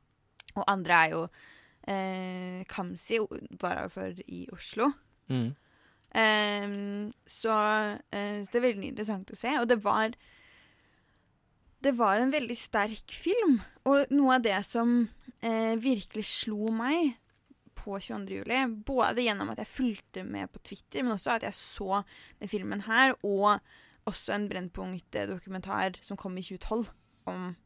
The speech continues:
Speaker 1: eh, om tjueandre juli. Selv om jeg var tretten år da det angrepet skjedde, så vet jeg så sykt. Det var så mye jeg ikke visste. Og det var så mye grums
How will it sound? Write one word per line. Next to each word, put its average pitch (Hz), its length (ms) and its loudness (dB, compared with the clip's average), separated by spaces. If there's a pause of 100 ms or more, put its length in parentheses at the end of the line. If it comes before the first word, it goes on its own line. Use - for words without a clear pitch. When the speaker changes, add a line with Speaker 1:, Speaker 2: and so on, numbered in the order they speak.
(640)
Speaker 1:
eh, 180 600 -2
om 185 180 -4
tjueandre 190 320 -6
juli. 196 220 -4 (640)
Selv 247 320 0
om 311 100 4
jeg 254 180 6
var 269 100 2 (100)
tretten - 640 -8
år 208 260 -4
da 214 180 0
det 190 140 -2
angrepet - 380 -6
skjedde, 226 420 -6
så - 220 -4
vet 180 600 -10
jeg 269 160 -8
så 269 180 -12
sykt. - 880 -10 (600)
Det 254 140 -4
var 254 300 4
så 269 360 -2
mye 226 340 0
jeg 220 280 -2
ikke 220 180 -4
visste. - 400 -6 (580)
Og 247 80 -4
det 285 60 0
var 285 80 4
så 269 120 -2
mye 269 260 2
grums 247 880 -2